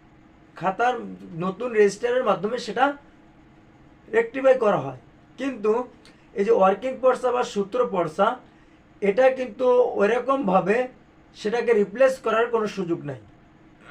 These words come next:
এটা গেল একটা বিষয়। একটা খতিয়ানকে যেমন আইনগতভাবে ক্ষমতা দেওয়া হয়, একটা ওয়ার্কিং পর্চাতেই কিন্তু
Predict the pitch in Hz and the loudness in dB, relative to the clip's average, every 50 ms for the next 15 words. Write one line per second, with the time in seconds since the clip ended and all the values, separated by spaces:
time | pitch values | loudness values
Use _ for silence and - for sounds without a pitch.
0 | - - - - - _ - 208 202 247 240 247 262 247 208 202 - - 247 220 | -20 -20 -20 -20 -20 _ -8 -6 -4 -2 2 2 2 2 2 0 -2 -4 -4 -4
1 | 185 180 - 202 196 233 240 - - - _ _ _ - - 214 214 - - 262 | -4 -4 0 0 0 0 -2 -8 -14 -20 _ _ _ -6 -4 -4 -4 -2 0 0
2 | 247 - - 208 208 - 240 240 240 233 208 247 226 214 240 233 233 233 - 196 | 0 0 -2 -4 -4 -4 -4 -4 -4 -2 -2 -2 -2 0 -2 -2 -2 -2 -2 -2
3 | 190 190 202 208 214 214 233 226 226 226 214 233 226 - 190 196 190 202 214 240 | -2 -2 -2 -2 -2 0 0 0 0 2 2 2 2 2 0 -2 -2 0 -4 -2
4 | 220 208 202 190 175 170 185 196 - - - _ - _ _ _ _ _ - _ | 2 4 4 4 4 4 4 2 2 -2 -10 _ -20 _ _ _ _ _ -20 _
5 | _ _ _ _ _ _ - 202 196 196 - 247 240 208 202 185 185 185 233 240 | _ _ _ _ _ _ -6 -6 -4 -2 0 2 4 4 4 2 0 -4 -8 -12
6 | 233 202 220 240 233 - - 233 214 247 240 233 196 226 208 185 190 233 254 262 | -10 -4 -4 -4 -4 -2 -4 -4 -2 -2 -4 -4 -6 -8 -8 -4 -2 -2 -2 -2
7 | 262 | -4